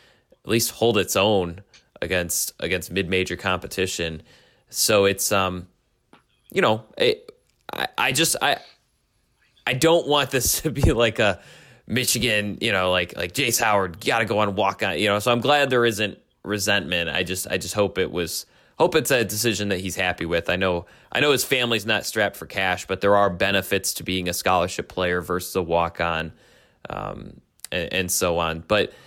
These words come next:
yeah, clearly, clearly there was some, there is some s-, scenario brewing that Michigan wants to be in position for. And so to me, I actually think, uh,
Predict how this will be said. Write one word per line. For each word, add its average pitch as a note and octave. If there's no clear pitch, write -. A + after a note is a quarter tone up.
yeah, C#3
clearly, D3+
clearly D3
there B2+
was A2+
some, A#2
there A#2+
is A2+
some C3+
s-, -
scenario B2
brewing G2+
that E2
Michigan G2+
wants G2
to -
be F#2+
in G#2
position F2+
for. -
And E2+
so G2
to G2
me, F#3
I C#3+
actually D#3
think, B2
uh, F#2